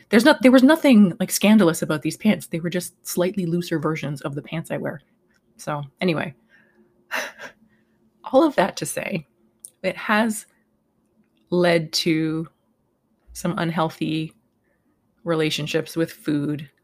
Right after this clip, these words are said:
and exercise and, and all that stuff. And in the past, I've tried different diets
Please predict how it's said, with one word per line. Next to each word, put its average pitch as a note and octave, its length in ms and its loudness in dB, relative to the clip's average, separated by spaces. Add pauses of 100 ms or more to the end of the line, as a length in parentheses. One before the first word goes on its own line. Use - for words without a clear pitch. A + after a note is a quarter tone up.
(120)
and D#3 160 -8
exercise C#3+ 840 -8 (180)
and, C#3+ 480 -10 (540)
and D#3 100 -6
all D3 100 -4
that D3+ 200 -6
stuff. - 360 -8
And D3+ 140 -6
in D3+ 80 -6
the D3 80 -6
past, - 560 -2 (140)
I've C#3+ 360 -8 (1400)
tried D#3+ 420 -2 (1900)
different A#3+ 320 2
diets E3 680 0